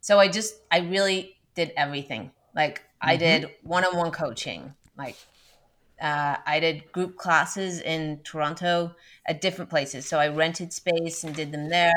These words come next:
Speaker 1: I coached at the gymnastics center. I coached at CrossFit gyms. I coached at, at other gyms. Um, I did some online one-on-one. You were actually my first online one-on-one, uh,
Speaker 2: Dude.
Speaker 1: student, Shante.
Speaker 2: Really?
Speaker 1: Um, yeah.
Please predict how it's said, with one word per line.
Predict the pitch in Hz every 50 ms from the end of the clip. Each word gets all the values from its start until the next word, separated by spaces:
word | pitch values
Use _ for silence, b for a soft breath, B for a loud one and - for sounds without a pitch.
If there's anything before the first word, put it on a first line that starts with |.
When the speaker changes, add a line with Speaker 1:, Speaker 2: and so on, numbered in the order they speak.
| 165 165 B B B B B B
Speaker 1:
I | B - 151
coached | 147 - 165 151 - - - - - - -
at | - 151 - -
the | 165 160
gymnastics | 151 156 147 147 151 165 180 180 175 - - 180 - -
center. | - - 185 175 175 175 170 170 165 - -
I | 143 143
coached | 143 - 160 151 139 - -
at | - - -
CrossFit | - 180 180 175 - - 185 - 131
gyms. | 180 170 165 165 160 156 151
I | 131 135
coached | - - 151 - - - -
at, | 143 147 143 - _ -
at | 143 143 - - -
other | 175 180 185 175
gyms. | 165 180 180 175 170 170 170 170 165 - b b b b b b b b b b _ -
Um, | 151 151 151 151 151 147 147 139 110 - - _ _ _ _ _ _ _ -
I | 160 165
did | 156 175 170 -
some | - - 185 165 160 -
online | - 156 156 151 156 151 170 185 185 180
one-on-one. | 180 180 180 175 180 180 180 175
You | 175 180
were | 175
actually | 170 151 - - 180 165
my | 160 151 143
first | 143 - - 175 170 170 - -
online | - 165 160 160 156 156 156 156 151
one-on-one, | 156 156 156 156 147 156 156 156 156 156 151 147 _ _ _ _ _ _ _ _ _ -
uh, | 151 151
Speaker 2:
Dude. | 147 160 185 180 143
Speaker 1:
student, | 117 143 165 156 156 156 - - - _ _ _ _ _ - 160
Shante. | 156 156 - 165 160
Speaker 2:
Really? | 196 277 403 392 254 170 147
Speaker 1:
Um, | 160 156 151 151 151 156 156 - _ _ _ _ _ _ _ _
yeah. | - 175 214 254 262 254